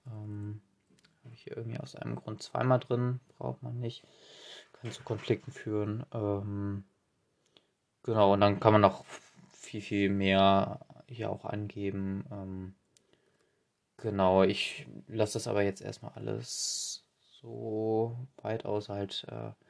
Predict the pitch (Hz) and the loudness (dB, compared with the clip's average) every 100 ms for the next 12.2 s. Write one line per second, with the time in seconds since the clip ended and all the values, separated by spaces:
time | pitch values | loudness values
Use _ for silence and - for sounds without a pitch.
0 | _ _ _ - - 123 107 110 110 104 | _ _ _ -16 -8 -4 0 2 2 0
1 | - 110 104 98 - 139 139 151 165 - | -4 -10 -6 -8 -6 -2 0 2 -2 -6
2 | - _ _ _ _ _ _ _ 120 110 | -18 _ _ _ _ _ _ _ -2 4
3 | 107 107 107 110 107 - - _ _ - | 8 8 6 2 -4 -8 -20 _ _ -2
4 | 110 101 101 110 131 135 - - 123 123 | 4 6 6 4 2 2 -2 -4 0 4
5 | 120 117 117 113 117 107 - - - - | 4 4 4 2 -2 -4 -10 -20 -20 2
6 | 117 120 120 110 - _ 113 113 107 101 | 8 10 10 8 2 _ -2 0 0 0
7 | 101 98 - - - 143 143 151 160 170 | -2 -4 -6 -6 0 2 2 2 0 0
8 | - - - - - - 101 107 107 107 | -4 -10 -10 -10 -6 0 4 6 6 6
9 | 107 - 113 107 107 104 - 104 104 101 | 4 4 2 0 0 -2 0 2 4 2
10 | 107 101 - 101 101 - 98 98 - 98 | 0 -4 -4 -4 -4 -4 -4 -4 -4 2
11 | 113 131 - 143 135 - 131 127 123 123 | 2 2 -4 -8 -6 -6 -2 0 2 0
12 | - | 0